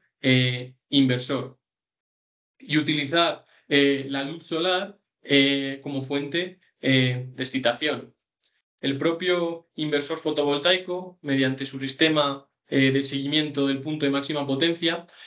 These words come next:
se le puede, en la mayoría de inversores comerciales, dar la orden de que lleve a todos los paneles fotovoltaicos que controla al punto, eh, de circuito abierto, donde, como habíamos dicho anteriormente, la señal,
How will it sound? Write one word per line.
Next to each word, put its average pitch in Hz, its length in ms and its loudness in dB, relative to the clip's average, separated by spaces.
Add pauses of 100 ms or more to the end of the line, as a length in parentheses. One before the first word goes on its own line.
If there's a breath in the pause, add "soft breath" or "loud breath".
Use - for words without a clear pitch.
(100)
se - 160 4
le 147 140 4
puede, 185 560 -2
en 147 120 -8
la 139 80 0
mayoría 139 300 -2
de 151 60 -2
inversores 147 400 -6
comerciales, 160 680 0 (160 loud breath)
dar 160 260 4
la 160 160 2
orden 185 500 -6 (240 soft breath)
de 147 140 2
que 147 160 0
lleve 151 560 -4
a 139 160 -10
todos 165 240 2
los 160 140 -10
paneles 151 400 -2
fotovoltaicos 147 800 -2
que 156 140 -2
controla 170 680 -2 (180)
al 139 220 4
punto, 165 600 -4 (160)
eh, 139 380 2
de 135 180 -4
circuito 139 760 -4
abierto, 131 600 -4 (120)
donde, 135 240 2
como 131 160 0
habíamos 139 320 -2
dicho 139 200 -2
anteriormente, 156 720 0 (220 loud breath)
la 139 120 6
señal, 139 540 0